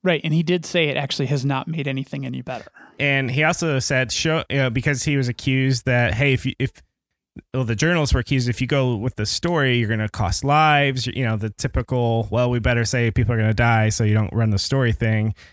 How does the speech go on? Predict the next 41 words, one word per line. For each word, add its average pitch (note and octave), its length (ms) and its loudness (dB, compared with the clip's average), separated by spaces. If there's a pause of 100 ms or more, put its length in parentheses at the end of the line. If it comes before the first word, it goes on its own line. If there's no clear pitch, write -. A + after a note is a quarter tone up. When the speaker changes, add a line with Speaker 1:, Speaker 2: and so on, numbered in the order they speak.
(760)
Speaker 1:
Right, D#3+ 300 0
and D#3 160 -4
no E3+ 120 2
one's E3+ 220 0
been D3+ 180 -2
compromised C#3 540 -2
as C3+ 160 -8
a C3+ 60 -6
result E3 160 2
Speaker 2:
Well, D#3 100 2
that's E3+ 160 0
what F#3+ 80 4
Speaker 1:
of - 20 2
Speaker 2:
he's, C#3+ 60 2
Speaker 1:
that. C#3 100 -8
Speaker 2:
you D3 60 2
know, A#2+ 140 0
it's, - 160 -4 (240)
where C3+ 120 0
do B2+ 100 0
you G#2+ 40 0
go A2 340 4
check - 260 -4
that, E2 180 -4
right? G2+ 200 -4
Snopes, - 420 -6
I B2 80 -8
guess. A#2+ 260 -6
But, A#2+ 240 -4
you D#3 100 0
know, D3+ 100 4
I D#3 160 4
assume F#3 400 4
that's F3+ 420 2
Speaker 1:
<laughs> - 20 -
Speaker 2:
true. C3 440 2 (540)
Um, C3 380 2 (180)
that, C3 400 0
yeah. F2+ 320 0 (200)
Um, C#3 380 0 (120)
but D3+ 220 0